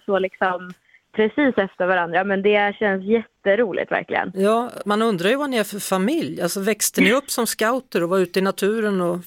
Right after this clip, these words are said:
Speaker 2: fiska, kampa, svalt?
Speaker 1: Nej, alltså, tvärtom. Det närmaste var att jag åkte på husbilssemester med min farmor. Det är liksom mest,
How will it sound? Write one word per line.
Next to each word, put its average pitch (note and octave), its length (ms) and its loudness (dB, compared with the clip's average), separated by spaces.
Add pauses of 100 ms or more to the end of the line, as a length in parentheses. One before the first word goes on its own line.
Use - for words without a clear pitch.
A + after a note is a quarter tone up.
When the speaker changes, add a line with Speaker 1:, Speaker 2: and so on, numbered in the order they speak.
(200)
Speaker 2:
fiska, A3 460 -2
kampa, G#3 600 -2 (100)
svalt? A3 600 -2 (500)
Speaker 1:
Nej, B3 380 4
alltså, C4 240 0
tvärtom. B3 840 0
Det G#3+ 80 4
närmaste A3+ 380 2
var C4 120 2
att B3 100 -2
jag A#3 80 4
åkte A3 180 -2
på B3 100 -2
husbilssemester G#3 1160 0
med G3 100 0
min G3 140 0
farmor. F#3+ 640 2
Det G3 60 2
är G#3+ 120 4
liksom G3 500 -2
mest, A3+ 260 -2